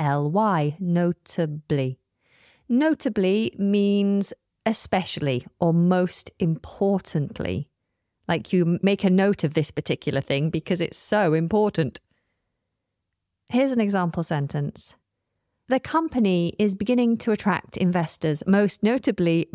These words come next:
big Japanese banks." Next on our list is an idiom,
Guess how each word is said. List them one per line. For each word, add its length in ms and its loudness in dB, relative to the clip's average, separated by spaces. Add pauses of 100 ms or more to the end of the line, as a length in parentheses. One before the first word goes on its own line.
(120)
big 360 2
Japanese 680 0
banks." 640 -4 (1800)
Next 540 -4
on 80 2
our 180 2
list 500 0
is 180 2
an 160 0
idiom, 640 2